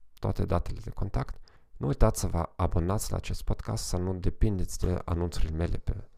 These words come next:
Facebook. Puteți să vă abonați prin diferite servicii, prin Spotify sau Stitcher. Uitați-vă aici pe pagina podcastului. La fel, dacă mergeți pe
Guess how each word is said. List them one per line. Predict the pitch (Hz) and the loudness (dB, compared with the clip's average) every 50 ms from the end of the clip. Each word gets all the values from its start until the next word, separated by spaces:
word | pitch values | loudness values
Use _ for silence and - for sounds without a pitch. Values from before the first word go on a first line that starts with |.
| - - - | -20 -20 -14
Facebook. | - - 120 120 - - - - - - - - - - - - - - | -6 -2 -2 -2 -2 -2 -2 -4 -4 -6 -8 -14 -14 -18 -20 -14 -6 -4
Puteți | - - - 98 - - | -2 0 0 0 0 -2
să | - - | -4 -4
vă | - 85 | -2 -2
abonați | 85 - - - 92 82 82 87 90 - - - - - - - - - - - - | -4 -2 -4 -4 -4 -2 -2 -2 -2 -2 -4 -8 -10 -12 -16 -18 -18 -20 -20 -14 -10
prin | - - 92 87 80 | -6 -4 -2 -2 -2
diferite | - - - - - 104 - - | -2 0 0 0 0 0 -2 -4
servicii, | - - 95 85 98 104 - - - 101 98 95 - - - - - - - - | -2 -2 0 0 0 -2 -2 -4 -4 -4 -4 -4 -6 -10 -16 -20 -20 -20 -18 -10
prin | - - - 90 80 - - - - - - - - - | -6 -4 -2 -2 -2 -4 -8 -12 -14 -20 -20 -20 -20 -20
Spotify | - - - - - 101 - - 92 - - - 95 87 87 87 87 87 90 92 95 95 | -18 -18 -6 0 0 0 2 0 -4 -10 -8 -6 -6 -6 -6 -6 -8 -8 -10 -12 -14 -16
sau | 101 - - - - - 98 | -16 -18 -18 -16 -16 -16 -16
Stitcher. | - - - - 104 - - - 101 92 92 92 92 - - - - - - - | -18 -12 -8 -8 -8 -8 -8 -8 -8 -8 -8 -10 -14 -18 -20 -20 -20 -20 -14 -8
Uitați-vă | - 95 87 - 98 90 - - 90 87 87 | -4 -4 0 2 2 0 0 0 -4 -2 -2
aici | 85 85 82 - - | -2 -2 -2 -4 -4
pe | - - | -2 -2
pagina | - - - - - - 90 87 | 2 2 2 2 2 0 -4 -4
podcastului. | - - - - - - - - - - - - - - - - | -2 -2 -2 -4 -4 -6 -8 -10 -10 -10 -12 -14 -14 -16 -14 -8
La | - 104 | -4 0
fel, | - - 151 160 151 | 2 2 2 2 0
dacă | - - 98 - - 90 | -2 -2 -2 0 2 2
mergeți | 92 98 98 92 92 90 - | 2 2 0 0 -2 -6 -8
pe | - 92 90 - | -8 -8 -8 -8